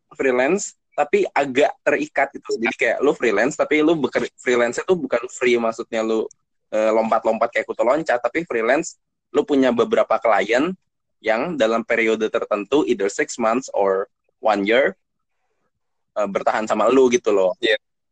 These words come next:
Speaker 2: Oke, oke, oke. Ya, pokoknya intinya mereka suka service lu dan mereka mau, tetap mau menggunakan, eh, jasa yang lu berikan kepada mereka gitu kan.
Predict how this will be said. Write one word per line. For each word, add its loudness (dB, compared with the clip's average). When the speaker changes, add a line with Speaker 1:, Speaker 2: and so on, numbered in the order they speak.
Speaker 2:
Oke, -2
oke, -6
oke. -12
Ya, 2
pokoknya 0
intinya 2
mereka 0
suka -2
service -2
lu 4
dan 0
mereka -2
mau, -6
tetap -4
mau 0
menggunakan, 0
eh, -2
jasa 2
yang 0
lu -8
berikan -2
kepada -4
mereka -2
gitu -20
kan. -20